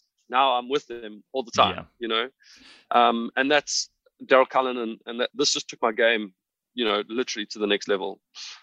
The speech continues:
Speaker 1: Yeah.
Speaker 2: Yeah. Wow. That's, you, you just can't help but get better in that environment. You, there's no way you just can't, like, I've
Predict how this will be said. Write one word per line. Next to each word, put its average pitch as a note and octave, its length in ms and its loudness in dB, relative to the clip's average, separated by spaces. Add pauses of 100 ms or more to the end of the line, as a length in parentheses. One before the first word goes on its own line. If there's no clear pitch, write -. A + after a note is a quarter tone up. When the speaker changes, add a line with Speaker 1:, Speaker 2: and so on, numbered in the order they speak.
(420)
Speaker 1:
Yeah. F#2+ 180 0 (300)
Speaker 2:
Yeah. A2 380 0
Wow. A#2 200 2
That's, - 300 0 (140)
you, G#2+ 220 -10
you D#3 100 0
just - 180 -2
can't A2+ 200 0
help G#2 240 -4
but E2+ 100 -12
get - 200 -6
better F2+ 220 -2
in E2 100 -8
that F#2 120 -8
environment. D#2+ 540 -12
You, F#2+ 140 -10
there's F2+ 220 -12
no G2+ 200 0
way F#2 140 -2
you E2 120 -10
just E2 220 -12
can't, F2 300 -10
like, F2+ 380 -8 (240)
I've G#2 220 0